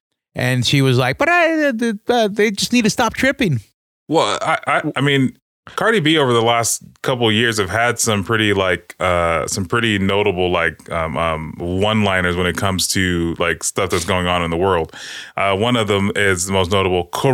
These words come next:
Speaker 2: "coronavirus," just ye-, yelling that over and over again, um, on
Speaker 1: And
Speaker 2: Instagram.
Speaker 1: and, uh, what did that teach us?
Speaker 2: It taught us that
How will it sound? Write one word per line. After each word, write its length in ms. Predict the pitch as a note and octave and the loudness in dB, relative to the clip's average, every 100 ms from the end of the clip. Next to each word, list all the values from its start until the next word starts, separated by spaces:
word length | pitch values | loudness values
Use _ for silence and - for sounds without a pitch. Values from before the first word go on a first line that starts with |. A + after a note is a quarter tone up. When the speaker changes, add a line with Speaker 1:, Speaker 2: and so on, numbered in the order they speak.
| C#3 D#3+ | 2 2
Speaker 2:
"coronavirus," 640 | D#3 C#3 D3 C#3+ F#2+ E2 - | 0 0 0 2 2 0 0
just 220 | G#2 F2+ | 0 0
ye-, 120 | A2+ | -2
yelling 340 | F#2+ G#2+ G#2 G2 | 2 2 2 0
that 160 | F2+ | 0
over 280 | - G2 F#2+ | 0 0 2
and 80 | F#2 | 0
over 240 | G#2 F2 | 0 0
again, 320 | E2+ D#2 C#2+ C2+ _ - | -2 -2 -4 -6 _ -4
um, 560 | F#2 F2 E2+ E2 D#2 - - | -2 0 0 -2 -6 -8 -4
on 160 | G2 | 0
Speaker 1:
And 120 | G2+ | 0
Speaker 2:
Instagram. 320 | G#2+ - C3 B2+ | 0 0 0 2
Speaker 1:
and, 220 | A#2 A#2 | 2 2
uh, 460 | A2+ A2 G#2 G2+ G2+ G#2+ - - - - | 2 2 2 2 -2 -8 -20 -20 -18 -10
what 340 | G#2+ G#2 A2 | -4 2 2
did 120 | G#2 G2+ | 4 2
that 180 | G#2+ | 0
teach 220 | - A#2+ C#3 | -2 -4 -2
us? 200 | C#3 G#2+ | -4 -2
Speaker 2:
It 160 | G2 - - | -2 -4 -4
taught 220 | G#2 G2+ | 0 0
us 140 | F#2+ | 0
that 180 | G2 F2+ | 0 -2